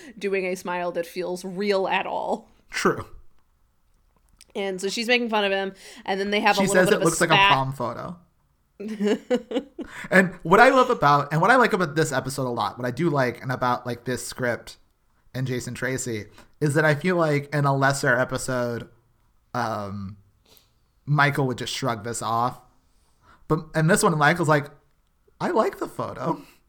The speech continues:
Speaker 1: <laughs> "I think it makes me look trustworthy." <laughs>
Speaker 2: Yeah.
Speaker 1: No, it's a very cute little scene, and they're like, she's like, Fiona's almost acting like a cat. Like, she's, like, coming up to him and kinda, like, nuzzling at him, and they're just sort of, like,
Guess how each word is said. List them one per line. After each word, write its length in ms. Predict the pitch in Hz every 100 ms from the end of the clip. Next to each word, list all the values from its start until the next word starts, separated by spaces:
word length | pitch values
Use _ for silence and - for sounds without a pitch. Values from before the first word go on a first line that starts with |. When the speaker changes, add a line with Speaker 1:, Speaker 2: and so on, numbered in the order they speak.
| _ _ -
Speaker 1:
<laughs> 20 | 277 - - - 277
"I 60 | 311
think 200 | 381 254
it 80 |
makes 180 | 202 220
me 80 | 247
look 160 | 269 285
trustworthy." 720 | 381 392 - 180 180 175 349 -
<laughs> 40 | - - - - 571
Speaker 2:
Yeah. 500 | 311 330 190 147 - - - - - - - - - _ _ _ - _ _ - - 988 855
Speaker 1:
No, 300 | 440 554 285
it's 140 | 339
a 40 |
very 220 | 302 330 381
cute 260 | 381 320
little 160 | 311 311
scene, 240 | 320 359
and 100 | 240
they're 100 | 202
like, 180 | 214 220
she's 200 | 226 277
like, 340 | 285 254 180 214
Fiona's 300 | 262 294 269
almost 180 | 233
acting 260 | 196 196 220
like 140 | 190
a 80 | 180
cat. 480 | - - 151 180 - - - -
Like, 160 | 196
she's, 200 | 196 226
like, 300 | 208 190 - -
coming 360 | - 208 202
up 180 | 185 -
to 100 | 190
him 240 | 202 185
and 160 | 185 180
kinda, 200 | 185 185
like, 200 | 185 190
nuzzling 600 | 180 170 180 185 180 185
at 240 | 165 170 196
him, 260 | 185 180
and 80 | 180
they're 100 | 180
just 140 | 185
sort 140 | - 180
of, 120 | 180
like, 320 | 185 170 -